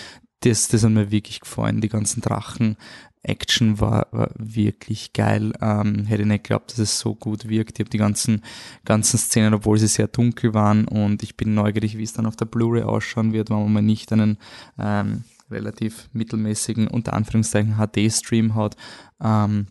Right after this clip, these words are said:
an sich hat's mir von der Produktion sehr gut gefallen und auch von der Emotionalität. Ich muss nur sagen, ähm, ich bin sehr enttäuscht, wie unblutig die Folge war.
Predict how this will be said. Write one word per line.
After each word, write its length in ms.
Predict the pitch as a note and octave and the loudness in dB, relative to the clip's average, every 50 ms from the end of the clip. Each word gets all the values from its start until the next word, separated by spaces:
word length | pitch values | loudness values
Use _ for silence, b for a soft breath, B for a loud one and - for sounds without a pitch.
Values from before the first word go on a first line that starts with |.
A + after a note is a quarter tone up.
| _ _ _ _ _ _ _ _ _ - - _ | _ _ _ _ _ _ _ _ _ -20 -20 _
an 260 | - - B2+ B2 B2+ B2 | -2 2 2 4 4 4
sich 280 | - - B2+ A2+ - - | 2 0 0 0 0 -2
hat's 240 | A#2 G#2+ - - | -2 -2 -2 -4
mir 260 | - A#2+ A2+ A2+ A2 A2 | -4 -2 -2 0 -2 -2
von 160 | - - A2+ | -4 -6 -8
der 60 | A2 | -6
Produktion 520 | - A2+ G#2+ A2+ G#2+ - - - A2 A2 | -6 -6 -8 -8 -6 -6 -2 -2 0 0
sehr 120 | G#2+ A2+ A2 | 0 0 0
gut 200 | A2 G#2+ G#2 - | 0 0 0 -2
gefallen 420 | - - - A2+ A2 A2 A2 A2+ | -4 -2 0 2 2 4 2 2
und 240 | - - A2+ - - | 2 -2 -4 -2 -2
auch 160 | - G#2+ - | -2 -2 -4
von 240 | - - - A2+ G#2+ | -6 -4 -2 0 0
der 80 | G#2+ G#2 | 2 0
Emotionalität. 800 | G#2 G#2+ G#2 - - A2+ G#2+ G#2+ G#2+ - - - - A#2 - | 0 0 -2 0 0 0 0 0 -2 -2 -2 -2 -2 -2 -2
Ich 80 | - A#2+ | -2 0
muss 160 | A#2+ B2+ B2+ | 2 2 4
nur 100 | C3 B2 | 4 2
sagen, 320 | - - - A2 A2+ A2+ A2+ B B B B B B - | 2 0 0 0 0 0 -2 B B B B B B -4
ähm, 320 | - A2 G#2+ G#2+ G#2+ G#2+ G#2+ B B B B B B | 0 0 2 2 0 0 -2 B B B B B B
ich 60 | B | B
bin 120 | - A2+ G#2+ | 0 0 2
sehr 220 | - - G#2 G2+ | 2 2 2 2
enttäuscht, 420 | G#2 G#2 - G#2+ G2+ G2+ - - - | 2 0 0 0 0 0 0 0 -2
wie 80 | A2+ | -2
unblutig 800 | - A#2 A2+ A2 - A2 G#2+ G#2+ G#2+ - - G#2+ G#2 - - - - - - | 0 0 0 0 2 2 2 2 -2 -4 -4 -6 -6 -6 -6 -20 -12 -6 -6
die 40 | |
Folge 460 | - - - G2+ - A2+ G#2+ G#2+ G#2+ A2+ | -6 -6 -4 -6 -4 -2 -2 -2 0 0
war. 220 | A2 A2+ A2 - | 0 0 0 -2